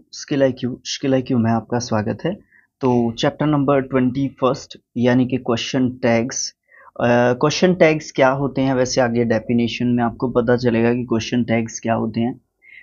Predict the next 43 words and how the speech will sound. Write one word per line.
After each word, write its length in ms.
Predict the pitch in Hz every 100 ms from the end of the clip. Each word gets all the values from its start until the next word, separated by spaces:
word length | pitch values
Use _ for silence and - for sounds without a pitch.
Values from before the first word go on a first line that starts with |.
| -
अ, 100 | 127
इसमें 380 | 123 131 151 147
जो 120 | 151
है 180 | 147 143
बताया 380 | 135 135 139 143
गया 200 | 139 120
है 100 | 131
कि 100 | 180
क्वेश्चंस, 800 | 180 165 - 202 202 202 - - _
इसमें 280 | 160 - 180
एक 160 | 170 170
तरीके 320 | 160 147 156
से 260 | 151 165 135
डाउट, 840 | 113 131 139 160 170 170 135 - - _ _ _ _
ये 220 | 120 120
जो 180 | 123 127
है 140 | 117 123
होता 320 | 113 110 101
है, 100 | 104
एक 140 | 107
तरीके 300 | 139 131 143
से 140 | 135 -
संदेह, 760 | - 131 127 117 139 127 - - _ _ _ _ _ _ -
ये 180 | 117 123
जो 160 | 120 117
है 240 | 156 - _ -
होता 220 | 139 -
है, 140 | 101 95
संदेह 580 | - 135 127 123 143 139
होता 320 | 120 110 113
है 140 | 107
ये, 160 | 113 113 -
ठीक 180 | 139 -
है। 280 | 156 - _ - - - 143
मतलब 300 | 139 165 160
किसी 240 | 170 180
को 140 | 180
शक 280 | 175 - 185 -
हो 100 | 147
जाता 340 | 123 117 110 120
है 160 | 131
कि 220 | 147 165 160
आप, 320 | 135 143 -